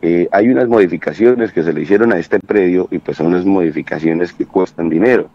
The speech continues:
Lo que es, es como el, el sinsabor que hay. Si bien es cierto que los predios son propiedad de Ecopetrol, debe de haber algún tipo de resarcimiento. Recordemos que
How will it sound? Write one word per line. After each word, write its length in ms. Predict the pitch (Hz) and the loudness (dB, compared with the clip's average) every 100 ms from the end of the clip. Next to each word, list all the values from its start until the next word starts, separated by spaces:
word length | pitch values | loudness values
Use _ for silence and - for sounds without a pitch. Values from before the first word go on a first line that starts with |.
| - | -4
Lo 180 | 123 131 | -2 0
que 220 | 117 90 | 0 0
es, 200 | 104 101 | -2 -2
es 160 | 110 104 | -4 0
como 260 | 151 139 | 0 2
el, 180 | 107 85 | 0 0
el 160 | 87 85 | -2 -4
sinsabor 520 | 98 90 90 98 113 | -2 0 2 4 2
que 220 | - 120 | 2 0
hay. 240 | 95 71 - _ _ | 2 -2 -14 _ _
Si 200 | - 110 | -2 0
bien 240 | 110 120 | 2 2
es 120 | 131 | 0
cierto 340 | 143 127 107 127 | 2 0 0 -2
que 100 | 120 | -2
los 160 | 98 | -4
predios 480 | - 101 101 110 107 | -4 2 4 4 2
son 280 | 110 107 101 | 0 0 0
propiedad 460 | - 104 82 78 78 | 0 0 0 -4 -2
de 120 | 95 | -2
Ecopetrol, 680 | - 76 - - 85 76 - _ _ _ _ - _ | -2 -6 -6 -4 -4 -6 -12 _ _ _ _ -20 _
debe 320 | 87 101 101 107 | 0 4 4 4
de 100 | 90 | 4
haber 180 | 80 | 2
algún 300 | 90 90 98 | -2 -2 -2
tipo 360 | 92 120 104 120 | 0 -4 0 0
de 40 | |
resarcimiento. 840 | 95 78 76 76 78 98 117 - 73 | 0 -2 -6 -8 -2 0 0 -2 -6
Recordemos 680 | 73 - - 73 82 104 | -6 -6 -6 -4 -2 -2
que 220 | 117 92 | -2 -2